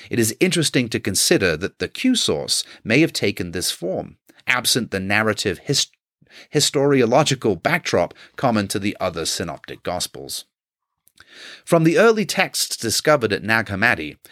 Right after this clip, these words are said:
it does seem plausible that the Hermetica arose concurrent to the affirmation of a new religion, a religion that would become known as Christianity, and then, ironically,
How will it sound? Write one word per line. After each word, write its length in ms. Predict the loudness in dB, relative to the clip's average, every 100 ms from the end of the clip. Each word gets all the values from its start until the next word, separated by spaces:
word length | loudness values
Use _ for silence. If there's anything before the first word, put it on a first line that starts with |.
| -4
it 180 | -4 -4 _ _ _
does 260 | 2 2 2
seem 360 | 0 2 0
plausible 640 | -2 -4 0 0 -2 -8 -12 -6
that 140 | -4
the 100 | -4
Hermetica 540 | -2 0 0 0 -2 -2
arose 480 | 0 2 2 0 -6
concurrent 560 | -8 -6 -2 0 -2
to 120 | -8 -10
the 200 | -16 -18 _ -4
affirmation 680 | -4 -2 0 2 2 -2
of 120 | -2 -2
a 60 |
new 260 | -2 2 2
religion, 540 | 2 0 0 -2 -10 _ _ _ -6
a 80 | -2
religion 500 | 2 4 4 2 2
that 140 | 0
would 160 | -2 -6
become 400 | -8 -6 -6 -2
known 400 | -2 -2 -6 -14 _
as 120 | -8
Christianity, 960 | -6 -4 -4 -4 -6 -6 -6 -8 -12 -18 _ _ _ -2
and 180 | 2 4
then, 360 | 4 0 -6 _ _
ironically, 680 | -2 0 2 0 -4 -8 -8